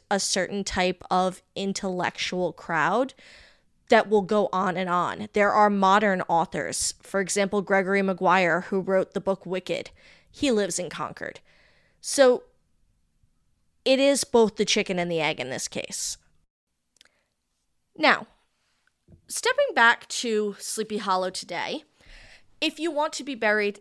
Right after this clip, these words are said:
near Author's Ridge, you can be. It is the most expensive part of the cemetery, and the most expensive option is to get yourself a personal mausoleum.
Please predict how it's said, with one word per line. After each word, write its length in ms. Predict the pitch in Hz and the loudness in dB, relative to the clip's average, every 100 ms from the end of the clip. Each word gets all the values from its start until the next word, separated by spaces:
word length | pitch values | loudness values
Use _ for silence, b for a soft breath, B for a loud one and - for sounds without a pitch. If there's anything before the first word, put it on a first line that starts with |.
| - | -14
near 520 | 196 202 202 208 240 - | -10 -6 -2 0 -2 -2
Author's 460 | 214 208 208 - | -2 -2 -6 -6
Ridge, 360 | 185 160 226 - B B B _ | -6 -6 -8 -12 B B B _
you 160 | 202 208 | -12 -10
can 320 | - 185 156 | -6 -6 -6
be. 240 | 165 294 _ b b b b b b b | -10 -12 _ b b b b b b b
It 140 | 233 | 2
is 160 | 240 233 | 2 0
the 100 | 233 | -2
most 240 | 220 220 | -4 -6
expensive 520 | 214 - 240 233 226 - | -8 -4 -4 -4 -8 -6
part 180 | 185 | -6
of 60 | 180 | -6
the 60 | 190 | -8
cemetery, 540 | 196 196 196 262 370 | -6 -6 -4 -4 -4
and 100 | 415 | -6
the 60 | 349 | -6
most 220 | 359 359 | -6 -8
expensive 400 | - 370 349 302 | -8 -8 -6 -2
option 380 | 294 302 285 262 | -2 -2 -8 -8
is 160 | 262 | -8
to 100 | - | -8
get 240 | 214 254 262 | -8 -8 -6
yourself 340 | 254 220 214 | -6 -6 -6
a 40 | |
personal 420 | - 190 180 180 180 | -10 -14 -12 -12 -10
mausoleum. 640 | 165 - 180 190 135 | -10 -10 -10 -8 -8